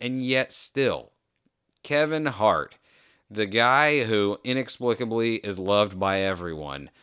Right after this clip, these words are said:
still is not loved by everyone. Like, I've got to imagine that The Rock, being that close to Kevin Hart, is like, "Well,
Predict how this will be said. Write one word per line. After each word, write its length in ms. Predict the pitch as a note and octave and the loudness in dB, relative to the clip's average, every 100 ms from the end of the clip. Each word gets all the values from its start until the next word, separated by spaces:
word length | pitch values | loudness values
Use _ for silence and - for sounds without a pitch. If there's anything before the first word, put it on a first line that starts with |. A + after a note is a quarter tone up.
| _ | _
still 720 | - - - B2 G2+ E2 D#2+ - | -10 -8 0 4 4 2 -2 -6
is 240 | G2+ F#2+ G#2+ | -6 -6 -4
not 400 | A2+ G#2+ A2 G2+ | 2 2 2 0
loved 440 | F#2+ F2 E2 E2 F#2 | 0 0 -4 -10 -10
by 300 | E2+ F2 E2 | -4 -2 -2
everyone. 680 | D#2 D2+ C#2 C2 - - _ _ _ _ - | -4 -6 -12 -14 -18 -20 _ _ _ _ -6
Like, 360 | G2 G2 G#2+ - | -2 0 -2 0
I've 200 | A2 B2 | 0 4
got 120 | C#3+ | 4
to 100 | C3 | 4
imagine 680 | A2 G#2+ G#2+ G#2+ A#2 A2 - | 4 2 0 0 -2 -2 -4
that 320 | G#2 F#2+ F#2 | -2 -2 0
The 100 | F#2+ | -2
Rock, 460 | E2+ E2 F#2 - F#2+ | 0 2 2 0 -4
being 220 | G2 F#2 | -6 -4
that 180 | F#2+ G2 | -4 -2
close 240 | G#2+ G#2 | 0 0
to 140 | - G2 | 0 -6
Kevin 360 | - A2 G#2 | -4 -2 -2
Hart, 320 | G2 G#2 A2 G2 | 0 0 0 -2
is 140 | F2 | -6
like, 240 | E2+ D2+ D#2+ | -6 -6 -6
"Well, 420 | E2+ C#3 B3+ | -2 -2 -4